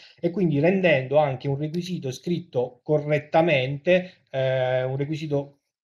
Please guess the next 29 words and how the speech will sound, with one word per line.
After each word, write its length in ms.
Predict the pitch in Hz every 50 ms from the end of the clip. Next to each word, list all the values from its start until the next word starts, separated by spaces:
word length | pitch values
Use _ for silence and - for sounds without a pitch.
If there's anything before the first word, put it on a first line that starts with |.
| _ - 147
mm, 180 | 135 135 135
diciamo, 380 | 131 135 - 151 135 131 - -
cogente 520 | - 147 143 135 147 147 147 139 - 135
con 120 | 123 139 143
la 80 | 147
norma, 520 | 151 147 143 143 147 151 151 151 147 139 139
coerente, 960 | - 139 143 139 139 139 143 147 151 143 139 - 165 156 151 - - - -
eh, 180 | - 135 135 131
nel 160 | 131 131 -
contesto 440 | - 151 143 - 147 139 139 - 143
della 140 | 131 127 123
pubblica 360 | 131 123 120 123 123 117 120
amministrazione. 840 | 120 113 113 113 113 - - 120 110 - - 113 107 113 131 180 233
Inoltre 420 | 247 208 175 185 202 196 - 160
questa 240 | 139 139 143 - 180
linea 240 | 175 190 208 220 196
guida 240 | 175 160 143 139 131
cerca 440 | - - 180 147 - - - 160 151
anche 240 | 139 139 - 127
di 140 | 123 135 123
presentare 800 | - 139 131 - 160 151 147 - 160 160 156 147 135 131 131 - _ - _ _
delle 180 | 139 139 143
buone 260 | 139 139 156 165 160 147
prassi, 460 | 139 147 151 156 151 151 - - 131
delle 220 | 127 135 143 139
soluzioni 560 | 139 151 143 143 143 - - - 160 151 135
già 160 | 127 135 170 170
in 120 | 170 156
uso, 560 | 135 120 123 120 - 180 185 190 190 196 -